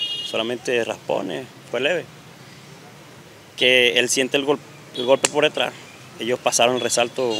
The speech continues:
iban durísimo. Eh, sienten el golpe por, él siente el golpe, el golpe por detrás,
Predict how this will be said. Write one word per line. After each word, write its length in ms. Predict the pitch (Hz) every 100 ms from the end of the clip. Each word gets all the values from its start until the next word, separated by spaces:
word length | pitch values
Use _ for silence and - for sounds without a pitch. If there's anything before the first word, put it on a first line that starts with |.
| 101 - -
iban 380 | 113 120 110 101
durísimo. 440 | 104 135 - - 127 - - - - - - - - - - -
Eh, 440 | 120 113 107 101
sienten 380 | 98 117 110 123
el 80 | 117
golpe 180 | 117 123
por, 160 | 120
él 260 | 113 117 120
siente 260 | 147 139 143
el 60 |
golpe, 220 | 147 143 143
el 60 |
golpe 260 | 127 139 156
por 140 | 139
detrás, 340 | 135 156 165